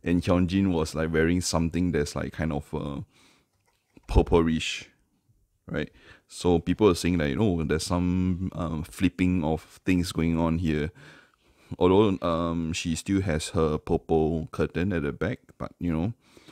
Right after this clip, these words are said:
And then later we'll actually, uh, see Eves, right? And then Eves was saying that the, that she wasn't too comfortable with the outfit, but then the outfit was supposed to be,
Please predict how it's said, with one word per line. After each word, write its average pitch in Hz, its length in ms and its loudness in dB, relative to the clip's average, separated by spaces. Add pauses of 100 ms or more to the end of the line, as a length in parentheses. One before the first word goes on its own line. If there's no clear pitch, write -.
(920)
And 95 120 4
then 107 100 6
later 107 300 6
we'll 87 520 4
actually, 95 680 0
uh, 82 480 -2
see 92 720 2
Eves, 87 360 0
right? 82 360 -4
And 82 160 -4
then 85 180 0
Eves 92 260 -2
was 82 160 -2
saying 87 500 0
that 80 180 0
the, 78 540 -4 (1080)
that 82 140 0
she 92 220 0
wasn't 95 380 2
too 110 100 0
comfortable 95 460 0
with 82 80 -2
the 82 140 -2
outfit, - 380 -4
but 82 200 -2
then 87 200 0
the - 140 -2
outfit - 300 0
was 82 200 0
supposed 92 400 -2
to 92 80 0
be, 82 400 -2